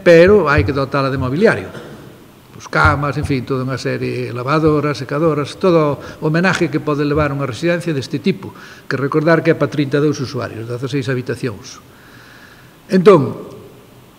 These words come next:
ben a parte que queríamos resaltar hoxe. Ora é cando facemos un chamamento á solidaridade dos veciños e veciñas das dúas comarcas.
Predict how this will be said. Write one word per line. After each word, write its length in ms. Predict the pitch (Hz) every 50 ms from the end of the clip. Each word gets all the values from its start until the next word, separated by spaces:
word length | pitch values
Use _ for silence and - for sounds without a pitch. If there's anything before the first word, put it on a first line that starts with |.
| - - - - _ _ - - - - - - -
ben 240 | 151 185 180 180 175
a 80 | 165
parte 320 | - 175 165 160 - 170 143
que 80 | 147
queríamos 480 | 131 - 160 156 160 151 156 151 139 - 151 135
resaltar 480 | 131 107 120 139 123 - 135 117 110
hoxe. 160 | 107 - -
Ora 160 | 165 180 202 196
é 80 | 175
cando 240 | - 196 180 180 180
facemos 400 | - 175 - - 190 175 165 151
un 80 | 175 160
chamamento 720 | - 170 160 160 175 185 180 160 - 185 175 175 - -
á 160 | - 170 165
solidaridade 800 | - 165 156 156 160 160 156 156 151 160 165 170 180 175 165 175
dos 160 | 165 156 147
veciños 400 | 135 147 151 - 175 170 160 165 - 160
e 20 | 143 139
veciñas 560 | - - 180 170 175 180 165 - - - -
das 160 | 135 151 143
dúas 240 | 139 160 160 143 -
comarcas. 720 | - 135 127 120 113 - - - - - - - - -